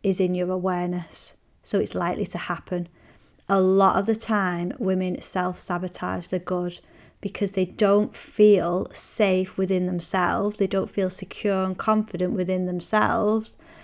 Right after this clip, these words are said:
So it's easier to push love away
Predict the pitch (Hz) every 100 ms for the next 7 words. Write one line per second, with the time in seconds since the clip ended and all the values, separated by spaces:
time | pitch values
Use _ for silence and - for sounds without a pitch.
0 | - - _ _ - - 208 185 202 226
1 | 233 226 202 190 - - - 240 233 -
2 | - - 208 202 190 180 202 185 - 226
3 | 226